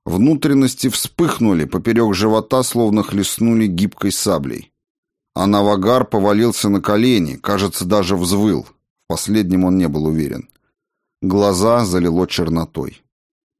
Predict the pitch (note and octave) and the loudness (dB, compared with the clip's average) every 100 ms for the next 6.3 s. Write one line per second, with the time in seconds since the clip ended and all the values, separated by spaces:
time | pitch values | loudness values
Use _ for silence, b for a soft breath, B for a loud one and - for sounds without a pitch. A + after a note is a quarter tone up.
0 | _ _ _ - - C3 E3+ D#3 - A#2 | _ _ _ -4 0 0 0 0 -2 0
1 | D3 C#3+ A#2+ A#2+ A#2+ A#2 A2+ G#2+ A2 A2 | 2 4 4 4 2 2 2 0 0 0
2 | - G#2 - D2+ C2+ C2 - _ _ - | 0 -4 -4 -6 -8 -12 -20 _ _ -2
3 | G2+ A#2+ G#2+ G#2+ G2 - A2+ F#2+ F#2+ G2 | 2 2 2 2 0 0 0 2 0 0
4 | - F2 F#2 F#2 G#2+ G2 - - - - | -2 0 2 2 2 0 -6 -10 -16 -12
5 | D2+ F2+ F#2 F#2 F#2 - F2+ F2+ - E2+ | -2 0 2 2 0 0 0 0 0 -4
6 | - - - | -4 -8 -14